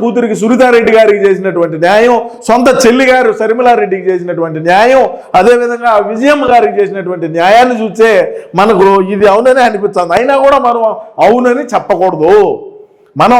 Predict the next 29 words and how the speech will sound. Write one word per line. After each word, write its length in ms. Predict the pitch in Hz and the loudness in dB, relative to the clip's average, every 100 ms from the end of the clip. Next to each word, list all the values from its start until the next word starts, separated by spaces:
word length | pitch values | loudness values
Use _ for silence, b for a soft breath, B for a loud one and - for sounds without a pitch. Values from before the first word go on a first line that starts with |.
| 214 | 2
అన్నని 300 | 220 262 240 | 2 0 0
ఈసారి 240 | 208 233 226 | 2 2 2
ప్రధానమంత్రిని 680 | 202 208 226 220 208 202 185 | 0 0 -2 -4 -2 -2 -2
చేసేదాకా 580 | 185 185 185 170 147 156 160 156 B B | -2 0 2 2 2 2 2 0 B B
వీళ్ళు 240 | 208 254 240 202 | 2 4 4 4
ఎన్ని 160 | 233 254 | 4 4
రాతలు 340 | 214 220 254 262 | 4 2 2 2
రాసినా 300 | 220 214 226 214 | 4 2 0 0
కూడా 120 | 233 233 | 2 2
మనం 120 | 208 202 | 0 2
వాటి 180 | 185 175 165 | 0 -2 -4
కౌంటర్ 280 | 175 240 226 214 | -4 -4 -4 -6
ఇచ్చుకుంటానే 520 | 190 208 196 196 196 170 B B | -4 -2 0 0 -2 -4 B B
ముందుకు 260 | 165 214 202 180 | 0 2 2 2
పోవాలి 320 | 185 196 190 170 | 2 2 2 -2
తప్ప 180 | - 170 151 151 - B - 214 | 0 2 2 0 -4 B -4 0
మనమైతే 420 | 240 240 247 254 226 | 2 2 2 0 0
ఇటువంటి 320 | 190 214 196 196 | -2 -2 0 0
వాటికి 260 | 208 196 190 | 0 -2 -2
మనం 180 | 180 175 | -2 -2
ఎక్కడా 220 | 175 214 202 | 0 0 2
కూడా 180 | 190 202 180 170 165 | 2 2 2 0 0
తావు 180 | 175 185 185 | 2 2 0
అయితే 160 | 180 185 170 | -4 -6 -4
ఇవ్వకూడదు. 420 | 170 156 160 151 156 175 | -4 -4 -4 -4 -6 -2
ఇంకా 160 | 196 214 202 | 0 2 0
ఏదో 100 | 196 185 | 0 0
ఉన్నా 140 | 185 180 180 | 0 -2 -6
చూద్దాం. 300 | 156 156 | -2 -2